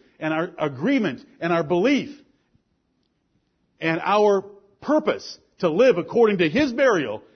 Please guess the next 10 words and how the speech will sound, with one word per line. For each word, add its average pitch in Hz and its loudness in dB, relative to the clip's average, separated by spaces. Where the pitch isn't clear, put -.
and 175 -2
His 190 2
resurrection. 202 0
Remember, 190 0
there's 156 -4
three 269 -6
pictures 175 -4
in 175 -2
every 196 -2
baptism. 180 -4